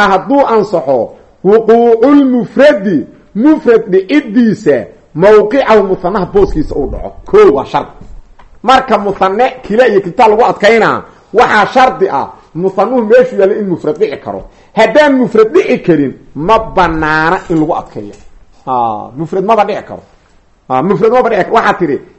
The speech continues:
"Ikhtazama Zaydun wa Amrun." Labadoodaasa doodeen. Kilaahumaa dhe. Ma dhihi karti. Ma kuu qabayr. Sababtoo ah mufrad ma dhihi karaan.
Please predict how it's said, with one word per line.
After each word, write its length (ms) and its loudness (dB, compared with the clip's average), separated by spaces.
"Ikhtazama 760 -2
Zaydun 760 2
wa 180 0
Amrun." 340 -2
Labadoodaasa 600 4
doodeen. 280 -2
Kilaahumaa 500 2
dhe. 120 -12
Ma 120 2
dhihi 160 2
karti. 240 -10
Ma 80 0
kuu 180 2
qabayr. 320 2
Sababtoo 320 4
ah 160 4
mufrad 480 2
ma 100 2
dhihi 220 2
karaan. 260 -4